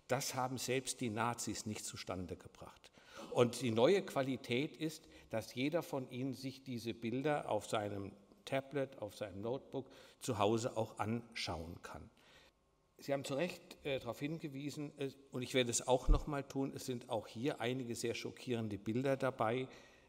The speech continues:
Äh, ich habe diese Fotografien jetzt nicht gepixelt, weil wir ein kleiner Z-, Zuschauerkreis sind. <clears throat> Bei größeren Publikationen,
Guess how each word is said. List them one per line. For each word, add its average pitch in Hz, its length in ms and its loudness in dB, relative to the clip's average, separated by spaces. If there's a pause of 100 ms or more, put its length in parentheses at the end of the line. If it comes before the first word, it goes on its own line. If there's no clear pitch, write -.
(140)
Äh, 117 220 0 (100)
ich 117 200 -12
habe 131 300 -2
diese 120 460 0 (240)
Fotografien 131 800 0
jetzt - 340 0
nicht 139 360 0
gepixelt, 147 800 -2 (360)
weil 120 180 2
wir 131 120 0
ein 117 200 -2
kleiner 139 520 2
Z-, - 220 -12 (600)
Zuschauerkreis 104 1120 -2
sind. 127 300 -2 (480)
<clears throat> - 1400 2
Bei 113 140 2
größeren 139 420 -4
Publikationen, 135 840 -6